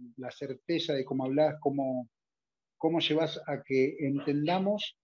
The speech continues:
que no nos podemos perder esta oportunidad. No, no hay, no hay excusa, no hay excusa. Auditado, descentralizado, inmutable, irrefutable, no hay.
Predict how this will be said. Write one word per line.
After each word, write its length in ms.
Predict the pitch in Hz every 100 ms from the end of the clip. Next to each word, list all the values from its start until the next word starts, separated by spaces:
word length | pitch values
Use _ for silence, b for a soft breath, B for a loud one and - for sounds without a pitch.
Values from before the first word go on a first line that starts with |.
| _ _ _ _ _ _
que 120 | 143
no 100 | 156
nos 140 | 180 175
podemos 260 | 170 151
perder 240 | 147 156 143
esta 160 | 131
oportunidad. 560 | 127 131 131 170 139 - -
No, 460 | 131 131 160 165 -
no 360 | 147 143 143 180
hay, 300 | 208 151 156 175
no 200 | 165 160
hay 120 | 220 233
excusa, 380 | - 220 - - - _ _ -
no 280 | 143 151 185
hay 120 | 170
excusa. 360 | - 110 - - -
Auditado, 800 | 170 165 143 139 123 127 131 143
descentralizado, 840 | 165 - 143 131 131 139 123 127
inmutable, 640 | 170 175 151 139 131 139 165
irrefutable, 680 | 170 - 139 135 120 120 127
no 160 | 135 175
hay. 160 | 127